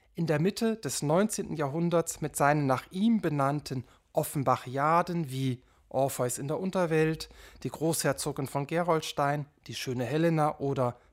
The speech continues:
Pariser Leben die moderne Operette erfand. Diese Werke verband ein hoher kompositorischer Anspruch,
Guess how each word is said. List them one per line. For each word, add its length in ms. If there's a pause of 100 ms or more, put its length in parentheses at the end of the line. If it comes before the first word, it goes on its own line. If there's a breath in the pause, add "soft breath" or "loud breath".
Pariser 400
Leben 500 (400 loud breath)
die 60
moderne 580
Operette 480
erfand. 560 (1120)
Diese 280
Werke 440
verband 600 (100)
ein 180
hoher 320
kompositorischer 880
Anspruch, 600